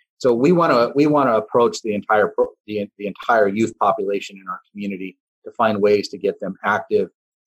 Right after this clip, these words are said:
but also recognize the discrepancy in the bipoc community with our program. Um, so we, we try to start young. We try to get kids interested young in, in that five to twelve year old range through, uh,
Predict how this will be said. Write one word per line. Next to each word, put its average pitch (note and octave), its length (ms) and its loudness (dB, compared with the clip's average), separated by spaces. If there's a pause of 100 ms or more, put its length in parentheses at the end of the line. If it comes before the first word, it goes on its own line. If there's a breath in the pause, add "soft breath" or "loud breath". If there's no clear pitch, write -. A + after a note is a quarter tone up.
but A2+ 100 0
also A2 340 2
recognize G2 720 -2
the - 140 -10
discrepancy F#2+ 840 -6 (280)
in G2 80 -6
the F#2+ 60 -4
bipoc F#2+ 500 -2 (320)
community G2 500 -6
with F2 220 -8
our F2 80 -6
program. G2 380 -6 (340)
Um, G#2+ 300 -2
so C#3+ 120 -2
we, B2+ 240 2
we C3+ 80 -2
try C#3+ 260 0
to C3+ 60 0
start B2 400 0
young. G2+ 360 -10
We G2+ 100 -18
try B2 300 0
to A#2+ 80 2
get A2 180 0 (100)
kids G#2+ 280 0 (100)
interested G#2+ 600 -2
young G2+ 400 -6
in, G2 220 -12
in G2+ 100 -8
that F#2+ 160 -8 (200)
five A2 380 4
to G2+ 120 -4 (100)
twelve G#2+ 320 0
year G2+ 440 -6
old G2 280 -4
range F#2+ 540 -12 (480)
through, G#2 520 0
uh, G2+ 260 -4